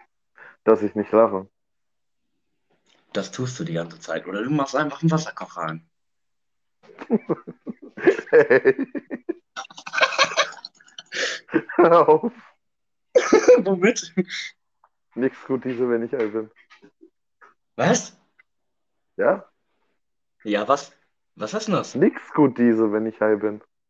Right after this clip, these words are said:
Speaker 2: Ach so, nix gut, diese, wenn du high bist. Oh mein
Speaker 1: Ja.
Speaker 2: Gott, er ist high. Äh, du,
Speaker 1: Ja.
Speaker 2: ähm, ähm, könntest du mir nochmal deine Adresse sagen? Ich hab die leider vergessen.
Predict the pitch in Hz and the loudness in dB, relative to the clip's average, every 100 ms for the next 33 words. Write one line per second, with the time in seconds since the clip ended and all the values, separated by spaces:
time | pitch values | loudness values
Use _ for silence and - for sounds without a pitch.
0 | _ _ _ _ - - 120 113 117 - | _ _ _ _ -10 -8 -6 -6 -10 -10
1 | 123 123 117 104 98 95 135 - - - | -10 -10 -10 -10 -10 -4 -2 -2 -4 -14
2 | - - - 294 - 143 139 135 175 175 | -14 -14 -4 -4 0 -2 0 0 2 0
3 | - 143 135 139 - _ - 131 127 127 | 0 0 2 2 0 _ 2 6 6 6
4 | 131 139 123 120 120 120 120 - 127 120 | 6 6 8 6 4 0 -2 0 0 0
5 | 117 - 170 180 175 165 165 165 156 147 | -4 -4 -4 -4 -4 -2 0 0 2 2
6 | 135 139 190 131 107 101 120 123 127 127 | 0 0 -2 -4 -8 -6 -6 -10 -18 -6
7 | 120 123 131 156 160 | -4 -4 -12 -20 -20